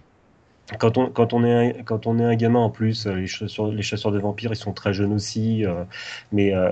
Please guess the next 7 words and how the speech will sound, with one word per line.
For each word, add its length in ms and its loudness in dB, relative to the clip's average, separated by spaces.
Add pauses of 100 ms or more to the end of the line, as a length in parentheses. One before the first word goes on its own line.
(120)
quand, 680 2
quand 220 4
on 140 6
est 100 6
un, 100 4
un, 760 -2 (120)
un, 220 -6